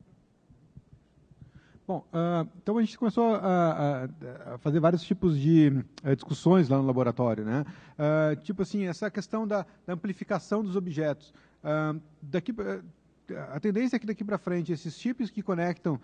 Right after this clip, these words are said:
ah, objetos sejam absurdamente baratos. Essa, ah, nos últimos cinco anos, ah, esses chips, tanto de Bluetooth, quanto Zigbee, quanto, ah,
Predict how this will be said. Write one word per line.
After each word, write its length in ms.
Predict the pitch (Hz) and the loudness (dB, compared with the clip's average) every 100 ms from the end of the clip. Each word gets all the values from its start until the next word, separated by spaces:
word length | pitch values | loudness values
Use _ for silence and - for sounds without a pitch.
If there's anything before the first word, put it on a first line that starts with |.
| - - | -12 -6
ah, 220 | 156 160 | -2 -2
objetos 580 | 151 131 156 208 202 156 | -2 -4 -2 -4 -4 -4
sejam 320 | 196 226 208 - | -2 -2 -6 -8
absurdamente 640 | 185 - 247 226 208 180 | -12 -4 0 0 -2 -2
baratos. 400 | 175 151 120 - _ _ _ | 0 0 -2 -8 _ _ _
Essa, 260 | 151 151 208 | -6 -2 -2
ah, 600 | 190 175 165 160 151 160 151 | -2 -2 -2 -2 -2 -4 -10
nos 220 | 143 127 | -8 -6
últimos 280 | 202 233 - | -4 -6 -4
cinco 300 | 240 254 202 | -6 -4 -4
anos, 420 | 208 208 156 - _ _ | -2 -2 -4 -10 _ _
ah, 240 | 151 156 165 | -2 0 0
esses 240 | 160 170 | -4 -6
chips, 340 | - 226 208 - | -4 -2 -2 -2
tanto 260 | 226 226 | -2 -2
de 140 | 190 196 | -2 -2
Bluetooth, 640 | 180 - 175 220 180 156 | -4 -2 -2 0 -2 -4
quanto 380 | 147 180 170 175 | -4 -4 -2 -4
Zigbee, 640 | 147 160 160 127 208 226 | -2 -4 -4 -4 -2 -2
quanto, 440 | 180 175 156 175 165 - _ 156 | -2 -4 -4 -4 -6 -10 _ -6
ah, 580 | 160 160 160 151 147 | -2 0 0 0 0